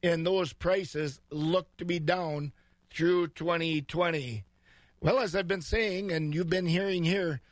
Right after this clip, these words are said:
let's be careful with that coronavirus things out there, folks. Again, the markets all are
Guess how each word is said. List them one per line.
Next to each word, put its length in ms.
let's 200
be 140
careful 440
with 160
that 220
coronavirus 800
things 260
out 160
there, 160
folks. 380
Again, 640
the 400
markets 600
all 360
are 180